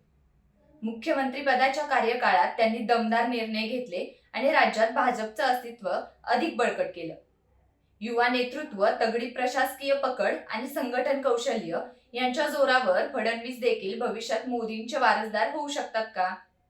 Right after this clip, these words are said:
तर मित्रांनो, अमित शहा असोत, योगी आदित्यनाथ, जयशंकर, गडकरी, नड्डा किंवा फडणवीस असोत,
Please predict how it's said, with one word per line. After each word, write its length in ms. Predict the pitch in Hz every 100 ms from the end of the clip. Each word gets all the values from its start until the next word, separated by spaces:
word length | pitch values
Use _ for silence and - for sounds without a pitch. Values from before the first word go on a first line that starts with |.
| _ _ _ _ _ _ _
तर 160 | 285 320
मित्रांनो, 800 | 302 285 277 269 214 196 254 -
अमित 240 | 220 233 277
शहा 340 | - 240 214 202
असोत, 280 | 220 - 190 - _ _ _
योगी 380 | 247 240 226 285
आदित्यनाथ, 720 | 240 240 285 - 294 208 190 190 - _ _ 185
जयशंकर, 720 | 233 262 294 254 226 185 190 - - _ - 202
गडकरी, 800 | 262 - 294 277 208 190 - _ _ _ _ -
नड्डा 440 | 277 269 196 185 - - _ -
किंवा 260 | 320 359
फडणवीस 480 | 392 330 277 254 247
असोत, 280 | 190 180